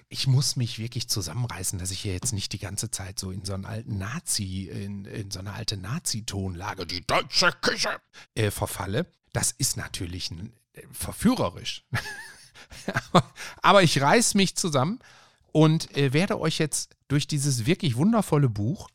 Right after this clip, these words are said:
m, begleiten. Und ich werde euch vor allen Dingen mal ein paar Sachen vorlesen. Das war ein Feedback aus den, äh, vergangenen Kochbuchvorstellungen,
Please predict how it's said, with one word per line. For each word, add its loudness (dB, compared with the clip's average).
m, 2
begleiten. 0
Und 6
ich -4
werde -2
euch -4
vor -4
allen -2
Dingen 0
mal 0
ein -2
paar -4
Sachen -2
vorlesen. -6
Das -6
war -6
ein -4
Feedback -6
aus 0
den, -2
äh, -4
vergangenen -4
Kochbuchvorstellungen, -6